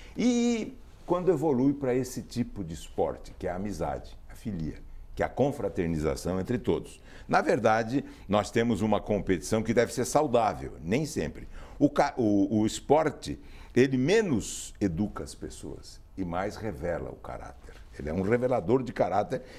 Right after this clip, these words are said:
fica mostrado em ve-, em virtude dele ser comparado sempre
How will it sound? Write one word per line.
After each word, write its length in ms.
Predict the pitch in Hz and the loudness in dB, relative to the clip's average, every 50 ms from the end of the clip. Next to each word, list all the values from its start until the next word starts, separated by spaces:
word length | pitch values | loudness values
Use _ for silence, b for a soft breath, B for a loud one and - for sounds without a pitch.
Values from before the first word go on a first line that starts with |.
| B B | B B
fica 260 | - - 190 - 254 | -6 -4 0 2 2
mostrado 680 | 208 180 170 151 - - - 151 147 147 147 156 156 180 | 2 2 2 0 0 0 2 2 4 4 2 2 0 -2
em 100 | 175 165 | -2 2
ve-, 220 | 151 156 160 160 160 | 4 2 2 2 0
em 120 | 156 147 | 0 2
virtude 500 | 147 147 131 - - 151 160 147 143 151 | 2 2 2 4 4 4 4 4 2 -2
dele 320 | 135 120 156 160 151 135 | 0 2 2 2 2 0
ser 180 | - - 151 127 | -2 -2 -4 0
comparado 540 | - 165 147 127 127 113 113 113 113 110 104 | 2 2 2 4 2 2 2 0 0 -2 -4
sempre 360 | - - 143 165 170 247 | -4 -2 0 0 0 -2